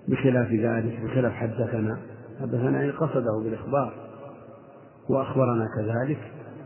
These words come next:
لكن هل القصد بالإخبار مقصود في الرواية، له أثر في الرواية؟ يعني كون الشيخ، الشيخ يقصدك بالتحديث،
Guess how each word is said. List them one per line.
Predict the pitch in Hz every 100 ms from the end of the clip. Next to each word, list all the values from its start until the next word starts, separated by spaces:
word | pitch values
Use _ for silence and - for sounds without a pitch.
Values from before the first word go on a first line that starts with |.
| - - -
لكن | 131 139 135 127 135
هل | - 170 214 202
القصد | 147 - 170 - 127
بالإخبار | 131 127 123 127 135 123 110 - - - - - - - - - - -
مقصود | 139 135 - 139 123
في | 120
الرواية، | 117 113 110 113
له | 123 165 156 160
أثر | 139 120
في | 120
الرواية؟ | 107 113 110 110 107 - - - - - - - - - - - - - - - -
يعني | 139
كون | 147 185 151
الشيخ، | - 151 - - - 147
الشيخ | 139 - 160 143
يقصدك | 135 151 - 160 135 123 151 - - - - - -
بالتحديث، | 127 - 117 117 127